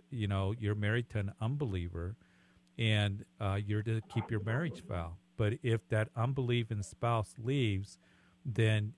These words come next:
you let him leave. Um, let him depart. Um, and, uh, and, uh, let him depart, a brother and a sister is not under bondage in such cases, but God has called us to peace. So there's, you said there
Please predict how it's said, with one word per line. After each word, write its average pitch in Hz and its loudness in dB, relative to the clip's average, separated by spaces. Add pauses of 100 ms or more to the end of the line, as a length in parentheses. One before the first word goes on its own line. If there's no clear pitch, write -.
you 107 0
let 104 2
him 101 0
leave. 101 -2 (400)
Um, 104 2
let 110 2
him 107 -2
depart. 101 -2 (300)
Um, 98 0 (460)
and, 104 0
uh, 95 2 (720)
and, 104 0 (320)
uh, - -6
let 107 0
him 123 0
depart, 107 -2
a 104 -2
brother 110 0
and 113 0
a 104 0
sister 110 -4
is 101 -4
not 110 0
under 120 0
bondage 110 -2
in 95 -4
such - -6
cases, 110 -4
but 98 -6
God 101 0
has 98 -6
called 101 -4
us 92 -4
to 107 -16
peace. 101 -8 (540)
So 110 4 (960)
there's, 120 2 (240)
you 117 2
said 113 0
there 110 2